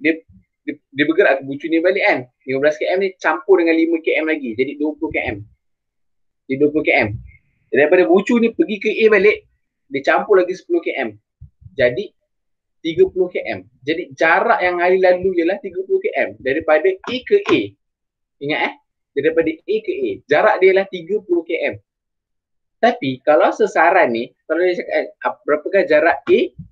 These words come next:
ke A? Lalu ke B, lalu ke A, eh. Dia bergerak dalam keadaan A ni, pergi ke B ni sebelas point satu lapan kilometer. Ini sesaran, eh.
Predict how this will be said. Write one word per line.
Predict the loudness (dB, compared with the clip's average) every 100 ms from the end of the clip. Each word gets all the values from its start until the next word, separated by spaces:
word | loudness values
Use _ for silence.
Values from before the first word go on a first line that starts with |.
| -20 0
ke | 2 2
A? | 4 0 0 -10 _ _ _ _ -20 -20 -8
Lalu | -2 -2 -2
ke | -6
B, | -6 -10 -10 _
lalu | -8 -6
ke | -4
A, | -2
eh. | -2 -6 _ _ _ _ _ _ _ _ _ _
Dia | 2
bergerak | 2 4 4
dalam | 4 2 2
keadaan | 2 0 2 0 -2
A | _ _ _ -4
ni, | -4 -6 _ _
pergi | -8 -4
ke | 0 0
B | 0
ni | -4 -6 -6
sebelas | -2 0 0 0 -2 _
point | -4 -4
satu | -6 -2
lapan | -4 -2 -6 -6
kilometer. | -6 -6 -8
Ini | -8 -8
sesaran, | -6 -2 0 0
eh. | -2